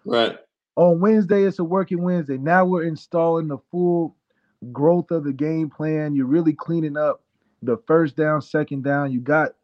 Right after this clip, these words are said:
Speaker 2: your first five of the ten plays scripted of what you wanna come out with. You, you know, now you're starting to pick different players and scout different players that you want. And then it comes to the, the Thursday. Thursday is where, as a quarterback,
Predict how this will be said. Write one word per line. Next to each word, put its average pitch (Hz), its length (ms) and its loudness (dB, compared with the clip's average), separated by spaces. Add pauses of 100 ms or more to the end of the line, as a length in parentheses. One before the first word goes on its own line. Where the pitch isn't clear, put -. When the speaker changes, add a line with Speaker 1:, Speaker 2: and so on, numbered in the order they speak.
(140)
Speaker 2:
your 113 240 -8
first 156 320 -2
five 151 320 0
of 143 80 -4
the 139 80 -2
ten 156 320 -6
plays 143 420 -2
scripted 147 360 -4
of 120 80 -4
what 139 240 -6
you 131 60 -10
wanna 135 180 -8
come 135 240 -8
out 131 200 -6
with. 131 240 -8 (760)
You, 127 260 -8
you 139 160 -4
know, 151 240 0
now 139 220 0
you're 160 140 0
starting 147 260 -2
to 127 60 -6
pick - 380 -6
different 147 340 -4
players 156 440 -2
and 123 160 -14
scout 139 320 -4
different 127 300 -10
players 143 320 -4
that 131 240 -8
you 135 60 -4
want. 135 320 -8 (1300)
And 156 160 4
then 220 100 6
it 196 100 2
comes 196 300 2
to 170 220 0
the, 143 220 -4
the 135 100 -8
Thursday. 139 680 0 (420)
Thursday 208 640 2
is 151 160 -6
where, 170 200 -4
as 160 180 -4
a 120 40 -16
quarterback, 160 720 -4